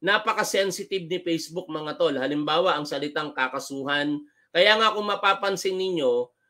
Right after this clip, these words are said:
kung babalikan ko po ang aking Facebook page, binabago ko yung mga salita. Bakit? Napaka-sensitive niya eh. Algorithm kasi ang nagdadala sa Facebook. Tingnan nyo ito, nababaliw na yata talaga si Tutubi.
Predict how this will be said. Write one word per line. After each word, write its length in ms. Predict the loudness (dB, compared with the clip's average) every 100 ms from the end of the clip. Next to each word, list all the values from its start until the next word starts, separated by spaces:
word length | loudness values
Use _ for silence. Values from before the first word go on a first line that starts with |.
| _ _ -8
kung 160 | -4 2
babalikan 640 | 2 2 0 0 -2 -2
ko 100 | -6 2
po 160 | 4
ang 80 | 4 0
aking 320 | -2 -4 -4
Facebook 400 | -6 -6 -8 -10 -8
page, 240 | -10 -6
binabago 640 | -2 0 2 4 4 2 0
ko 320 | 0 0 0
yung 240 | -2 -2
mga 480 | -4 -2 -2 -4 -6 _ -8
salita. 580 | -4 -4 -2 -2 -2 -4 _ _ _ _
Bakit? 480 | 2 4 4 2 -2 _ _
Napaka-sensitive 960 | -6 -4 -4 -4 -2 -2 -4 -4 -6 -2
niya 200 | 2 2
eh. 160 | 2 -2 -10 _ _ _ _ _ _ 4
Algorithm 680 | 6 6 2 2 0 -2 0
kasi 240 | 0 0
ang 100 | 0
nagdadala 720 | 0 2 2 4 2 2 0
sa 340 | -2 -2 -2 -4
Facebook. 600 | -6 -6 -2 0 0 -4 _ -2
Tingnan 320 | 0 0 0
nyo 60 | -2
ito, 500 | -2 0 0 0 _ _ -2
nababaliw 680 | 0 4 4 6 4 4 2
na 80 | 2
yata 460 | 4 2 2 0 0
talaga 400 | 0 0 0 -2
si 220 | -2 -6
Tutubi. 480 | -6 -6 -4 -4